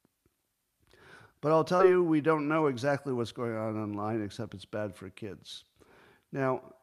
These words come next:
you may say to yourself, "Scott, what did this hearing accomplish?" 'Cause we have this serious problem that is ruining the lives and literally killing, in some cases, children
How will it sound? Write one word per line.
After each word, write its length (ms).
you 140
may 160
say 180
to 80
yourself, 380
"Scott, 440
what 340
did 160
this 200
hearing 380
accomplish?" 640
'Cause 180
we 100
have 100
this 140
serious 380
problem 460
that 100
is 140
ruining 380
the 100
lives 540
and 180
literally 400
killing, 380
in 120
some 220
cases, 480
children 640